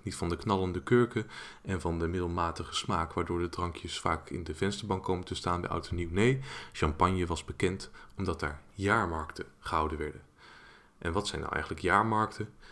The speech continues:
Jaarmarkten zijn eigenlijk markten met kooplieden vanuit heel Europa. Eh,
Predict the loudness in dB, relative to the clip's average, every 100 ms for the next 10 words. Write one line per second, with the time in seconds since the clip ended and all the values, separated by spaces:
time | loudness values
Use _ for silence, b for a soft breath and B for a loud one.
0 | B B 4 4 6 2 0 -4 -6 -4
1 | -6 -4 -6 0 0 0 -6 -6 -12 _
2 | -6 -4 -8 -20 _ _ 4 4 2 -2
3 | -2 -6 B B -4 0 0 0 2 2
4 | 2 4 4 4 -4 -14 B B B B
5 | B B _ -6 -4 -2